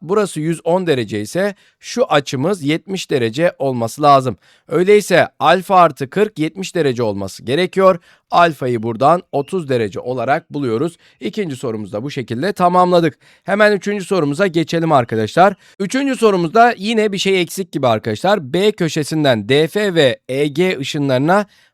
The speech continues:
paralel bir ışın çiziyorum arkadaşlarım. D köşesinde doğru açı olduğu için yüz seksen derece olmalı. Demek ki burası yüz derece. Aynı şekilde E köşesinde de arkadaşlar otuz derece ise doğru açı olduğu için burası yüz elli derece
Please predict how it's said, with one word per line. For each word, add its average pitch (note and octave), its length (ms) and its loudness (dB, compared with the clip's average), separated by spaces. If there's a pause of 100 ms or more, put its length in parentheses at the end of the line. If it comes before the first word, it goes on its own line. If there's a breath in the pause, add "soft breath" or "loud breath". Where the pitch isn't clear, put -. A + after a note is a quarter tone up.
paralel F#3+ 560 0
bir C#3+ 240 0
ışın E3+ 300 -4
çiziyorum D3 480 -4
arkadaşlarım. A#2 680 -2 (220 soft breath)
D F#3 280 4
köşesinde E3+ 800 0
doğru C#3+ 280 2
açı F#3 240 0
olduğu D#3 260 2
için D#3+ 180 -4
yüz C3 200 -2
seksen E3 360 0
derece B2+ 260 0
olmalı. A#2 380 -2
Demek C3+ 300 -2
ki D3 120 -6
burası B2 300 -2
yüz D3+ 260 0
derece. G#2+ 460 2 (360 soft breath)
Aynı F#3+ 280 6
şekilde E3 340 0
E E3 260 2
köşesinde E3 560 -2
de D#3+ 40 4
arkadaşlar B2+ 520 0
otuz D3 300 -4
derece A2+ 320 0
ise E3+ 320 2 (460)
doğru D#3 280 6
açı D#3+ 260 4
olduğu A#2+ 200 0
için E3 280 -4
burası D3+ 440 0
yüz C#3+ 220 -4
elli C3+ 320 -6
derece A#2 440 -4